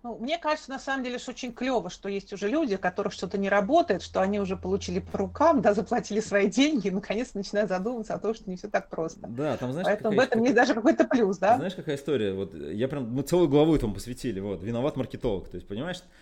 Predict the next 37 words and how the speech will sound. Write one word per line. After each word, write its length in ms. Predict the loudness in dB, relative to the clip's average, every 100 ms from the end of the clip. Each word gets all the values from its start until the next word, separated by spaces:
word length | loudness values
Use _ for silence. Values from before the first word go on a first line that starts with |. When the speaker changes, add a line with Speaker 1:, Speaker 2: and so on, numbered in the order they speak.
| -16
Speaker 2:
То 60 | -10
есть 100 | -8
вот, 120 | -8 -6
э, 260 | -6 -6 -6
просто 420 | -8 -6 -2 -2
приходит, 560 | -2 -6 -4 -2 -2 -2
э, 160 | -6 -6
предприниматель 540 | -10 -10 -8 -6 -4
и 20 |
говорит: 220 | -2 -4 -6 -8
«Этот 320 | -6 -4 -4
маркетолог 460 | -4 -2 -2 -2
плохой, 480 | -2 -4 -4 -4 -6 -10 _ -20 _
он 140 | -6 0
у 20 |
меня, 160 | 2 2
значит, 180 | 0
настроил, 400 | -4 -4 0 2
результата 460 | 2 0 0 0 0
нет, 260 | -4 -4 -6
значит, 220 | -10 -6
второго 340 | -2 0 2
берут, 220 | 0 -2
третьего, 320 | -2 -2 -2 0
пятого 320 | 0 2 0
берут 260 | 0 -2
и 60 | -4
так 180 | -6 0
далее». 300 | 0 0 -4 -10 -14 -12
При 120 | -6 -4
этом, 200 | -4 -6
ну, 100 | -6
там 320 | -4 -6 -2
дело 160 | 0 2
не 120 | 0
в 60 |
маркетологе. 640 | -2 -6 -6 -4 -4 -6